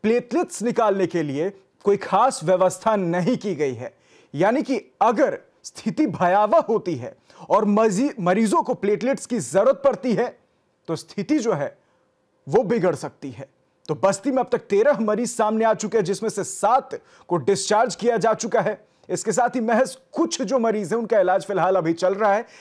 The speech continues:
यानी कहीं ना कहीं फिलहाल के लिए बस्ती में जो स्थिति है, वो under control नजर आ रही है। लेकिन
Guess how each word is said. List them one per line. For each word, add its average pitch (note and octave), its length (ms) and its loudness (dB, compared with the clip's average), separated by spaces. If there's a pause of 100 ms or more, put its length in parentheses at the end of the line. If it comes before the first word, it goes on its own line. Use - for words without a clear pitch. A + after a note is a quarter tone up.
(120)
यानी G#3+ 200 2
कहीं A3+ 280 0
ना D#4 80 0
कहीं A#3 220 0
फिलहाल G#3+ 460 2
के A3+ 140 -6
लिए F#3+ 120 2
बस्ती G3+ 320 -2
में C#4 100 -2
जो A#3+ 100 0
स्थिति B3 380 -6
है, C#4 120 4
वो A3+ 240 2
under A3 240 0 (380)
control A3+ 580 2
नजर G3+ 240 2
आ F3+ 120 2
रही D#3+ 220 -2
है। G#3 120 0
लेकिन A3 540 0